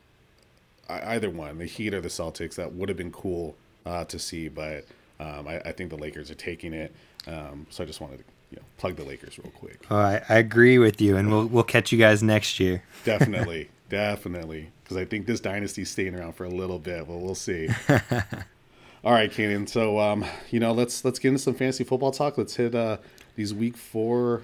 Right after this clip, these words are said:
Speaker 1: uh, starts and sits. Um, we'll talk about, you know, last week a little bit, and, um, get in some of your,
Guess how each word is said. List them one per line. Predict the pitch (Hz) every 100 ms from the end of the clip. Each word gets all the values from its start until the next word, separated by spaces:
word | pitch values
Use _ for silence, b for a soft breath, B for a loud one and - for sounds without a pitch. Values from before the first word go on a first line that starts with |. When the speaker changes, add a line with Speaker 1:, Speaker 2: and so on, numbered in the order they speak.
| 117
Speaker 1:
uh, | 107 107 104
starts | - 120 120 120
and |
sits. | 113 - 127 131 131 - - b b b -
Um, | 92 92 92 92 90 101
we'll | 98
talk | 104
about, | 98 98 98 95 95 -
you | 101
know, | 92
last | 104 107 -
week | 120
a | 117
little | 110 107
bit, | 101 110 110 107
and, | 98 95 92 95
um, | 92 92 87 - _ _
get | 98
in | 98
some | - 101
of | 92
your, | 101 98 98 95 92